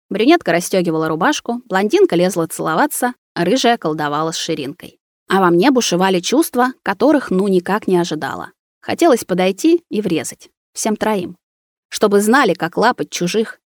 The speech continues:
партнеров. И Эду тоже, чтобы не позволял. Затем пришла обида.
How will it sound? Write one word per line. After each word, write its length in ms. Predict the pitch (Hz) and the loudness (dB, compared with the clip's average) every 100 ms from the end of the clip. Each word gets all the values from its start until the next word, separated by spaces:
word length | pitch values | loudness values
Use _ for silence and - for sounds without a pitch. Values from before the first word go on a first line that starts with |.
| _ | _
партнеров. 600 | - 277 208 107 - - _ _ _ _ _ - | -10 -4 -4 -4 -6 -14 _ _ _ _ _ 2
И 60 | |
Эду 340 | 403 220 214 202 | 4 4 4 2
тоже, 400 | 196 180 170 - | 2 2 -2 -6
чтобы 260 | - 240 214 | -4 -2 0
не 80 | 214 | 0
позволял. 560 | 220 233 262 220 - _ _ _ _ _ 180 | 0 0 0 -2 -6 _ _ _ _ _ -4
Затем 380 | 180 170 269 | -2 4 4
пришла 380 | 294 180 - 175 | 4 0 0 0
обида. 420 | 170 160 143 160 | 0 -4 -10 -12